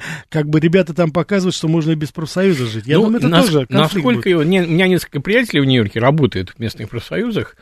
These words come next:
Speaker 2: А один, один очень близкий, он работает в профсоюзах, которые чистят и моют, э, билдинги.
Speaker 1: А, мгм.
Speaker 2: Вот, про-,
Speaker 1: Но
Speaker 2: про-
Speaker 1: это тимстеры, кстати, они в тимстеры
Speaker 2: Ну,
Speaker 1: входят.
Speaker 2: возможно.
Speaker 1: Не, а там бригады, конечно.
Speaker 2: Семьдесят пять долларов в час.
Speaker 1: М.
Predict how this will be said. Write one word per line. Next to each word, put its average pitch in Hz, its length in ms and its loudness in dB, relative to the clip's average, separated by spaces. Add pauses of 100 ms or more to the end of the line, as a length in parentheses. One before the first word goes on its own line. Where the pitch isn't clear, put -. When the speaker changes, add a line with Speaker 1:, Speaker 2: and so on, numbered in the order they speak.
(400)
Speaker 2:
А 113 380 -2
один, 143 320 0
один 131 300 -2
очень 143 240 -2
близкий, 196 320 -4
он 127 80 -2
работает 135 400 -2
в 139 40 -16
профсоюзах, 147 500 -4
которые 131 580 0
чистят - 500 -4
и 131 60 0
моют, 123 580 -2
э, 113 220 -4
билдинги. 110 400 0 (680)
Speaker 1:
А, 147 360 -2
мгм. 143 380 -2
Speaker 2:
Вот, 113 180 -2
про-, 123 140 -4
Speaker 1:
Но 185 80 4
Speaker 2:
про- 226 140 4
Speaker 1:
это 220 100 -2
тимстеры, 214 440 2
кстати, 131 320 -6
они 170 180 0
в - 60 -12
тимстеры 180 400 -4
Speaker 2:
Ну, 151 180 0
Speaker 1:
входят. 202 140 2
Speaker 2:
возможно. 180 540 -2
Speaker 1:
Не, 202 160 2
а 226 140 2
там 220 180 -2
бригады, 240 280 -2
конечно. 170 180 -2
Speaker 2:
Семьдесят 247 200 0
пять 208 160 2
долларов 180 280 0
в - 40 -18
час. - 300 -8 (640)
Speaker 1:
М. 233 360 -4